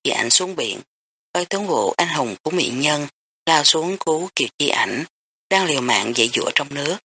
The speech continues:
Vào lúc hắn túm lấy cô, thì cô liền ôm chặt lấy hắn, bởi vì giãy giụa rất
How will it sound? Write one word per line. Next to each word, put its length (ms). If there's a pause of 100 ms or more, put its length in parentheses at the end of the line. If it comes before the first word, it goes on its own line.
(580)
Vào 140
lúc 200 (120)
hắn 300
túm 180
lấy 220
cô, 360 (360)
thì 160
cô 240
liền 320
ôm 180
chặt 200
lấy 100
hắn, 380 (400)
bởi 160
vì 320
giãy 200
giụa 320
rất 140